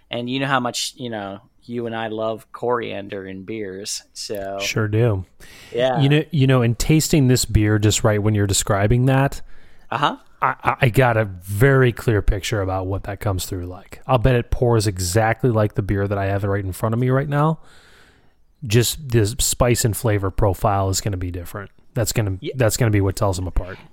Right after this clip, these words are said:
Speaker 1: The, the big differences you'll have there is, is, uh, it pours a lot cloudier 'cause it has, you know, a lot of the, and, and, and it has a lot of those wheat notes that you don't have
Speaker 2: Oh,
Speaker 1: when you're
Speaker 2: yeah.
Speaker 1: drinking, right?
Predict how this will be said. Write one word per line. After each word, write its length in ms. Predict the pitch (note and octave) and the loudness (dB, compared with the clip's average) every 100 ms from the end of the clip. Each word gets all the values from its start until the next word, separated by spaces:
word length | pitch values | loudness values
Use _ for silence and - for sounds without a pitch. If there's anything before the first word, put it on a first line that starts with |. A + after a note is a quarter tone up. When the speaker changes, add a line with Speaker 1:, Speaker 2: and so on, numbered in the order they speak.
| _ _ _ E3 | _ _ _ -2
Speaker 1:
The, 480 | D#3+ E3+ F3 F3 E3+ | 2 4 4 2 -2
the 360 | D#3 E3 D#3+ D3+ | -2 0 0 -2
big 280 | C3+ G3 G3 | -2 -4 -2
differences 520 | G#3 G3+ F#3+ F#3+ F#3 | -4 -4 -6 -6 -4
you'll 120 | E3+ | -2
have 220 | E3 D3 | -2 -2
there 180 | D3 C3+ | 0 -2
is, 220 | C3 - | -2 -8
is, 520 | - C3 B2 A#2+ - - - | -6 -4 -2 -4 -8 -10 -4
uh, 240 | A#2+ A#2 - | 0 0 -2
it 180 | A#2+ - | -10 -12
pours 240 | - D3 C3+ | -4 -2 0
a 60 | |
lot 180 | C#3 B2+ | 0 -2
cloudier 460 | - C3 A2 A2 G#2+ | 0 -2 -2 -4 -8
'cause 180 | - A#2+ | -10 -10
it 100 | G#2+ | -6
has, 300 | A#2 G#2 - | -6 -6 -10
you 120 | A#2 | -10
know, 100 | G#2 | -8
a 60 | G#2 | -6
lot 120 | G#2+ | -6
of 80 | G#2+ | -6
the, 120 | G#2+ | -8
and, 340 | A2 A2+ G#2+ C3+ | -8 -12 -10 -10
and, 340 | A#2+ A#2 A#2+ - | -8 -8 -8 -8
and 280 | A#2+ A#2 A#2 - _ - | -6 -8 -12 -18 _ -14
it 80 | A#2+ | -6
has 260 | C3 B2 B2 | -4 -2 -4
a 40 | |
lot 160 | A#2 A2+ | -4 -4
of 60 | |
those 180 | G#2+ G#2+ | -6 -10
wheat 320 | A2 A2+ G#2+ - | -10 -10 -12 -14
notes 360 | G2+ F#2 E2+ - | -12 -12 -12 -12
that 100 | G#2+ | -12
you 120 | A2 | -10
don't 340 | A#2 A2 G#2+ - | -6 -6 -6 -2
have 120 | C3+ | 2
Speaker 2:
Oh, 280 | A2+ A2 G#2+ | 4 6 4
Speaker 1:
when 100 | G2+ | 4
you're 100 | G2 F#2+ | 4 4
Speaker 2:
yeah. 40 | |
Speaker 1:
drinking, 360 | G2 G#2 - A2+ | 2 -2 -10 -8
right? 180 | G#2+ | -8